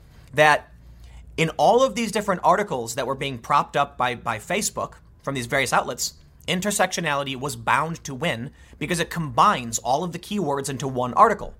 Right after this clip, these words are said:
And there you have it, left-wing identitarianism. Now, also interestingly,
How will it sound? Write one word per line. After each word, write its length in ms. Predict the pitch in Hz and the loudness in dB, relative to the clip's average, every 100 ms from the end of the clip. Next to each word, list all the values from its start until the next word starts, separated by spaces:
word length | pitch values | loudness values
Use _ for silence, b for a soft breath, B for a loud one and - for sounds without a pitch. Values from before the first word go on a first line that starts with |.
| - | -8
And 220 | 131 139 | -6 -2
there 140 | 127 131 | -2 -2
you 160 | 147 | -2
have 160 | 156 220 | -2 -2
it, 80 | - - - - - | -4 -16 -20 -20 -4
left-wing 480 | 123 147 143 143 143 | -2 -2 -4 -6 -4
identitarianism. 800 | 127 123 - 170 165 104 98 - - B B B | -6 -6 -6 -4 -4 -8 -14 -18 -20 B B B
Now, 140 | 143 160 | 2 6
also 400 | 165 - - 214 | 8 6 4 0
interestingly, 640 | 139 127 117 117 104 147 | -2 -10 -10 -8 -8 -10